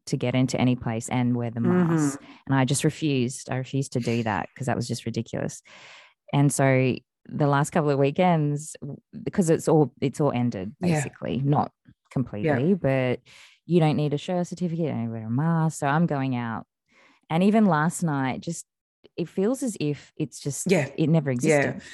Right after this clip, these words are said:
Speaker 2: People have sort of pushed it under a rock. The difference we have here in Melbourne that I have noticed in clinic is that there are a lot of people who suffered a lot of trauma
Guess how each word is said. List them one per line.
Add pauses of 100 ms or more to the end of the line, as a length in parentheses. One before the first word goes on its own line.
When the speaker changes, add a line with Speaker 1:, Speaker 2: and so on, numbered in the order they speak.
(300)
Speaker 2:
People
have
sort
of
pushed
it
under
a
rock.
The
difference
we
have
here
in
Melbourne
that
I
have
noticed
in
clinic (720)
is
that
there
are
a
lot
of
people
who
suffered
a
lot
of
trauma